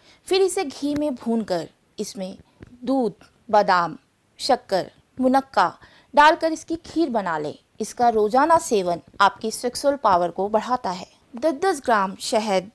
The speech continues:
अदरक का रस, प्याज का रस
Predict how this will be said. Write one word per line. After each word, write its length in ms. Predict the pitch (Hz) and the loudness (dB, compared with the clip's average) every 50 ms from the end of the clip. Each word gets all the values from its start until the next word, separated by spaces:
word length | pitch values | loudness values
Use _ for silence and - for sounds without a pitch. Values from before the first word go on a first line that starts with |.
| _ _ _ _ _ _ _ _ - - - - - _ _ - | _ _ _ _ _ _ _ _ -20 -20 -20 -20 -20 _ _ 2
अदरक 340 | 311 285 254 302 294 - - | 2 2 4 4 2 2 4
का 120 | - 202 | 0 0
रस, 460 | 180 185 180 202 - - - - _ _ _ _ _ - | 0 0 -4 -8 -8 -14 -18 -20 _ _ _ _ _ 2
प्याज 320 | 294 262 214 190 190 - - | 4 6 6 6 4 0 -4
का 140 | - 190 | -4 -2
रस 360 | 185 190 220 269 - - - | -2 -2 -2 -4 -8 -14 -20